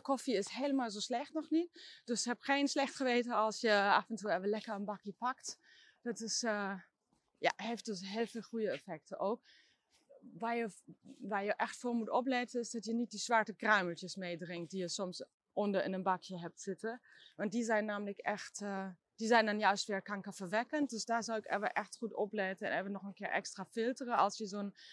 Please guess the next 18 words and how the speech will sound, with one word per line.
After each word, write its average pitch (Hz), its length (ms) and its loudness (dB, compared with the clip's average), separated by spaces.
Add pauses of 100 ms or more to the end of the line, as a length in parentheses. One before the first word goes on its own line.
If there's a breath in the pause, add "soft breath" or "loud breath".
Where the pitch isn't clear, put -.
(180 loud breath)
koffiemachine 220 1040 4
hebt 208 400 0
die, 214 340 2
eh, 202 220 2 (520 loud breath)
waar 220 140 8
je 220 80 8
dan 202 180 2
van 214 180 -4
die, 202 280 4
eh, 196 120 0
kruimeltjes 220 520 -2
onder 226 240 -2
in 233 100 0
je 233 100 2
bakje 226 340 -4
vindt. 269 440 2 (580 soft breath)
En, 202 340 0
eh, 202 220 -4